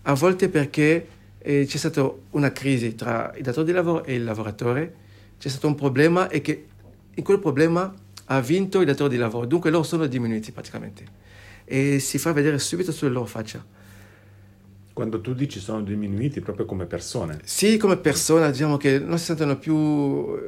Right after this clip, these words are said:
Speaker 1: eh, come dire, utile alla società, non si sentono più come pers-, eh, come, eh, no, perdono il loro valore, diciamo così. Questo secondo me è a livello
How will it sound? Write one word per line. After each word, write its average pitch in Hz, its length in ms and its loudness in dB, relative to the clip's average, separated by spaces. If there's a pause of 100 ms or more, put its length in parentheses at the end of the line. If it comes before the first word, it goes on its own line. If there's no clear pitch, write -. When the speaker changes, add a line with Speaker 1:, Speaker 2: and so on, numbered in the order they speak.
(140)
Speaker 1:
eh, 139 120 -4
come 143 260 0
dire, 127 680 0
utile 160 640 0 (380)
alla 120 180 -6
società, 135 400 -6
non 170 140 2
si 165 60 -6
sentono 147 300 0
più 156 340 2 (280)
come 135 500 0
pers-, 131 320 -6
eh, 139 140 -6
come, 131 540 2 (560)
eh, - 260 -12
no, - 280 -12
perdono 185 280 4
il 170 80 6
loro 180 100 4
valore, 143 400 6
diciamo 120 320 -4
così. 113 260 -6 (360)
Questo 208 320 4
secondo 165 360 2
me 160 200 4
è 160 140 2
a 147 60 6
livello 135 400 2